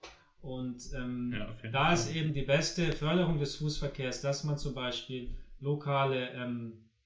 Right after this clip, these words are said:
Speaker 1: Supermärkte, ähm, weiterhin in Ortszentrallagen hat oder eben, ähm, andere Dienstleistungen, die eben wichtig sind. Und, ähm, so dass ich denke, dass, ähm, eigentlich, ähm,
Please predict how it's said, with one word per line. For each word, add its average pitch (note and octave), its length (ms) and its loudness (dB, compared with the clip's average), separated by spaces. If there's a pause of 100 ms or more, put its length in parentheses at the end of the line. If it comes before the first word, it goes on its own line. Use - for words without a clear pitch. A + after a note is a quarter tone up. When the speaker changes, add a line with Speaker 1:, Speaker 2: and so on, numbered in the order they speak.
(400)
Speaker 1:
Supermärkte, B2+ 920 -2
ähm, A#2+ 380 -6
weiterhin B2 580 -4
in A#2 120 -8
Ortszentrallagen A#2+ 1300 -8
hat A2+ 180 -16 (420)
oder A#2+ 340 -8
eben, A#2 300 -8
ähm, A2+ 300 -12
andere A#2+ 600 -4
Dienstleistungen, A#2 840 -8
die A#2 360 -10
eben A#2 240 -12
wichtig A#2 380 -12
sind. G#2+ 180 -16 (600)
Und, A2+ 540 -12
ähm, A2 440 -12
so B2 200 -8
dass - 480 0 (1300)
ich - 140 -10
denke, D#3+ 440 6
dass, C3+ 340 2
ähm, B2 220 -4
eigentlich, C#3 640 0
ähm, A#2+ 380 -4